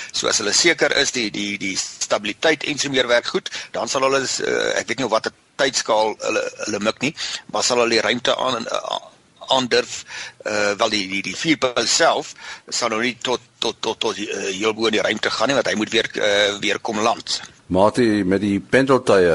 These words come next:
Speaker 2: het hulle mos van daardie, eh, stuurvuurpyle het hulle ook herwin. Hulle het in die see geval en dan het bote hulle uitgesleep en hulle het hulle weer gebruik. Ek wonder hoekom hulle nie die metode gebruik nie.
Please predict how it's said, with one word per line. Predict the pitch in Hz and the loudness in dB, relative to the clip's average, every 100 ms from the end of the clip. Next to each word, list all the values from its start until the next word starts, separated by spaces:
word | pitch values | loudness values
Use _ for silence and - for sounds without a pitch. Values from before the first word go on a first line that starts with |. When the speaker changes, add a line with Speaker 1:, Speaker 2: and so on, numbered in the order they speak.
| 80 | 4
Speaker 2:
het | 90 | 4
hulle | 107 | 2
mos | 107 110 - - | 4 4 2 -2
van | 107 | 2
daardie, | 101 95 95 95 92 | 6 6 6 4 4
eh, | 90 87 - - - | 4 2 -4 -18 -16
stuurvuurpyle | - - 165 143 151 139 131 110 95 | -10 -2 0 2 2 4 4 6 6
het | 87 - | 4 4
hulle | 110 | 4
ook | 123 151 | 4 4
herwin. | 123 98 92 98 73 | 4 6 4 2 2
Hulle | 76 | 2
het | 101 139 | 2 4
in | |
die | 113 | 2
see | 98 160 170 | 4 4 4
geval | 135 - 95 78 - - - - - | 4 2 2 2 -6 -18 -18 -16 -2
en | 107 104 104 101 92 90 | 2 4 4 4 2 0
dan | - 92 104 | 2 2 4
het | 101 | 2
bote | 76 120 123 | 2 2 4
hulle | 123 110 | 6 6
uitgesleep | 104 - 123 - 113 107 | 6 2 -2 2 2 2
en | 98 | 2
hulle | 95 | 2
het | 98 | 4
hulle | 104 98 | 4 4
weer | 127 | 4
gebruik. | 117 104 110 101 | 2 4 2 2
Ek | |
wonder | 92 113 131 | 2 4 4
hoekom | 117 107 | 4 2
hulle | 120 117 | 2 4
nie | 123 110 | 2 2
die | 104 | 2
metode | 127 127 117 101 | 2 4 4 4
gebruik | 92 80 71 | 2 0 -2
nie. | - | -6